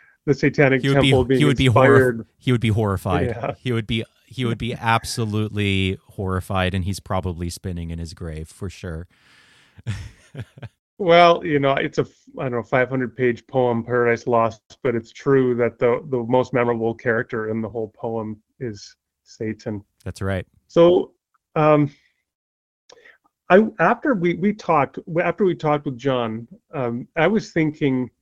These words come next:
Speaker 1: I, I should have actually taken the time to pull the quote up, but there's this quote from G K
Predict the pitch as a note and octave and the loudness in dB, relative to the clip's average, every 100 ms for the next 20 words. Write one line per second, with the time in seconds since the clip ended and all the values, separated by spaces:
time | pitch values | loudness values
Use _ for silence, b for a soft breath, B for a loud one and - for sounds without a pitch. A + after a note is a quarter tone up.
0 | _ _ _ _ _ _ _ _ _ _ | _ _ _ _ _ _ _ _ _ _
1 | - G#3+ - D#3 C#3 E3 C3+ B2 - A#2 | -14 -12 -6 -4 -2 0 0 0 -4 -10
2 | - B2+ A#2 B2 A#2+ A2 B2+ A2+ A2 B2+ | -8 -4 -4 -2 -4 -4 -4 -4 -2 0
3 | A#2 G#2 A#2 A#2+ A#2 A#2+ - - D#3 D#3 | 2 0 -2 -2 -2 -6 -10 0 0 2
4 | C3 G#2+ B2+ B2 A#2+ | -4 -4 -6 -4 -8